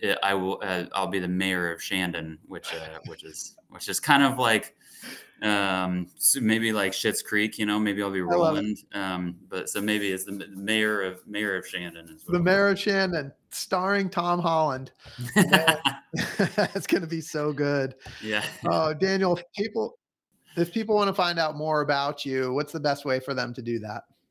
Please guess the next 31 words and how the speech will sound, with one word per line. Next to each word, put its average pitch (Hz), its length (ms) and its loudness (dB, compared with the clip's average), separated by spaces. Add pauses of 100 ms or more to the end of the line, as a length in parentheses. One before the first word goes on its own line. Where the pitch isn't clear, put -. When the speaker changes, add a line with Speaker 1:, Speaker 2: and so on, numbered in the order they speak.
(120)
Speaker 2:
Or 160 140 4
the 151 80 2
ranch? 135 540 -2 (640)
Speaker 1:
Yeah, 160 340 8
uh, 127 500 0
avenalisranch 117 1040 -4
dot 101 240 -6
com. 104 560 -4 (140)
Um, 95 640 -8 (160)
you 95 180 -8
know, 90 160 -6 (140)
uh, 85 220 -10
my 87 240 -6 (240)
email 90 240 -4
is 85 100 -10
Daniel 85 420 -6
at 82 80 -12
Avenales 82 460 -12
Ranch. 82 500 -10
Um, 80 540 -12 (560)
and 78 380 -10 (240)
I'm 90 180 0
always 87 300 0
happy 87 220 -4
to 82 40 -10
have 82 160 -10
conversations 82 580 -8
with 78 120 -12
people. 80 480 -8
I 82 80 -16
love, 80 280 -8